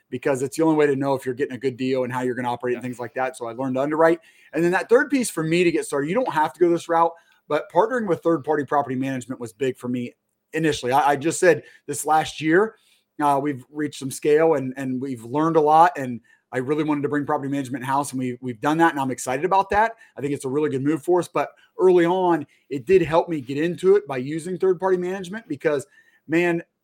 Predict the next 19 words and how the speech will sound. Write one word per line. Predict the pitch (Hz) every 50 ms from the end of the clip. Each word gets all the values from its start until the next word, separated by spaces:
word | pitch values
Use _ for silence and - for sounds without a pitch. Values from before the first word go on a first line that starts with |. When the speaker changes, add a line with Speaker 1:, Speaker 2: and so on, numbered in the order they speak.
| _ _ _ _ _ _ -
Speaker 1:
going | 139 160 170 196 214 208
from | 175 185 160
a | 151
duplex | 139 123 160 180 175 - 190 190 190 - -
to | - 143
a | 131
sixteen | - - 175 170 - - - 156 156 156
unit | 156 156 160 170 175 - _ _ _ _ _ _
just | - 160 151 - -
felt | - 160 151 151 147 143
like | 139 135 127 123 - _ _ _ _ -
a | 131 127
massive | 127 127 135 143 156 170 170 170 165 160 156 - - 151 147 120
leap, | 123 139 143 151 156 - _ _ _ _ _ _ _ -
and | 143 143 143 143 139
it | 143 -
was | 147 135 117 107 117
very | 120 123 139 147 170 180 160
daunting. | 135 131 135 123 143 147 143 - 196 220 226